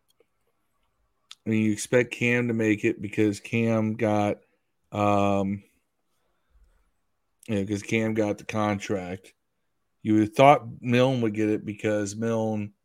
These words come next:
wasn't drafted by this team. Then, you know, Harmon's getting as many targets as anybody out there in the preseason, and he's looked good in camp.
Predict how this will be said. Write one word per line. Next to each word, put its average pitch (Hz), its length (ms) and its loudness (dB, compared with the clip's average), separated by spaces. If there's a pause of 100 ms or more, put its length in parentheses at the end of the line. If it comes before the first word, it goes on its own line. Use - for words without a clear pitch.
(1000)
wasn't 101 320 -4
drafted 110 460 2
by 104 180 0
this 101 220 -4
team. 104 560 -4 (600)
Then, 117 480 0
you 110 160 -2
know, 80 260 -6 (160)
Harmon's 120 560 2
getting 113 220 -2
as 107 140 -2
many 117 200 4
targets 107 460 4
as 101 120 -4
anybody 104 520 2
out 98 180 -4
there 98 160 -2
in 92 60 -4
the 95 80 -4
preseason, 98 840 -6 (340)
and 104 140 -6
he's 135 200 2
looked 110 200 2
good 98 160 0
in 90 120 -8
camp. 92 440 -10